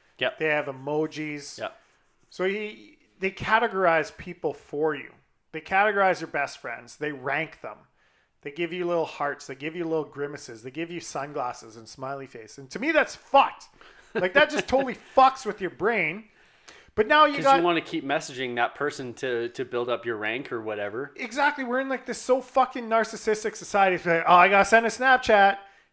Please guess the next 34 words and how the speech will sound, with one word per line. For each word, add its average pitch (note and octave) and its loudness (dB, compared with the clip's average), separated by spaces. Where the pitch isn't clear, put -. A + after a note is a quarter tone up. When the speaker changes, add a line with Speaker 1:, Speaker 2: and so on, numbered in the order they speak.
Speaker 2:
And F#3 -2
it's F#3 -8
so, G#3+ 2
like, G3+ -4
it, F#3+ -2
it's - -10
so G#3+ 0
detached F#3 -6
from D#3 -6
pure G3 0
emotion D#3+ -4
to G#3+ -10
me A#3+ -12
that F#3 0
it F#3 0
enters G3+ 0
this F3+ -6
super F#3+ -4
dangerous E3 -4
territory C#3 -4
where E3 -2
now A#3 6
I'm, F#3 2
like, F3 -2
Snapchatting F#3+ 4
these C#3+ -10
girls E3 0
just D#3 -8
to - -20
keep - -14
this - -16
fucking E3 -8
streak G3+ -10
alive. C3 -10